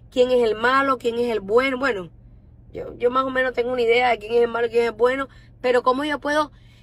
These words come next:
qué consejo yo le doy a estas dos mujeres para que solucionen su vida? Que no sea el, el consejo básico de que, "Oye, los dos déjenlo y hagan sus vidas, independícense".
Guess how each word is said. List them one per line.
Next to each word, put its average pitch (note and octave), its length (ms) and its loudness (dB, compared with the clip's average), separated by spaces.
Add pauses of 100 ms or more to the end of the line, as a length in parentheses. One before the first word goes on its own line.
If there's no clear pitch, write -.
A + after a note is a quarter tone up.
(120)
qué D#4+ 120 -2
consejo F#4 480 2
yo D4+ 140 0
le D4+ 80 2
doy C#4+ 200 2
a - 40 2
estas C4+ 220 -4
dos C4 100 0
mujeres G#3 400 -4
para G3 160 -4
que G3 80 -10
solucionen G#3+ 400 -6
su B3 140 -8
vida? G#3+ 280 -4 (1900)
Que C4 120 2
no C#4 140 2
sea D#4 300 4
el, B3+ 300 0
el B3 140 -4
consejo C#4 440 -2
básico C#4 360 0
de B3+ 140 -2
que, A#3+ 140 -2
"Oye, C#4+ 240 -2
los A#3 160 -2
dos B3+ 160 -4
déjenlo D4 520 -4 (320)
y A#3 100 -2
hagan C4 200 0
sus B3+ 180 -4
vidas, G#3 300 -2
independícense". G#3+ 800 -8